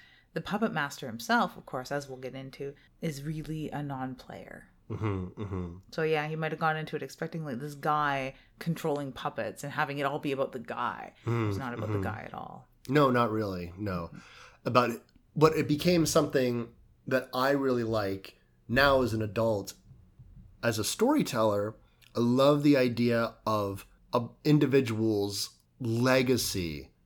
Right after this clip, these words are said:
Speaker 2: looming so large that decades ago did something a-, and nobody knows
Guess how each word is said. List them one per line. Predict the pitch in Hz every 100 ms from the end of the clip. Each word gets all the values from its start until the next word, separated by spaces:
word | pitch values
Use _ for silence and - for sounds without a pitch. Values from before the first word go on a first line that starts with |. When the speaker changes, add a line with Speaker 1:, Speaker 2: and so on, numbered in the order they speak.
| -
Speaker 2:
looming | 123 131 139 135 123 120
so | - 135 127
large | 127 120 110 104 90 82 80 - - _ _ _ _ - _ -
that | 120 98 113 -
decades | 147 147 127 113
ago | 110 98 110 101 92 87 87 _ _ - 113 101 -
did | 170 170 147
something | - 147 139 - 107 82 73 - _ _
a-, | 110 - 127
and | 127 117 - -
nobody | 127 135 151 160 151 147 147
knows | 127 127 131 123 120 117 -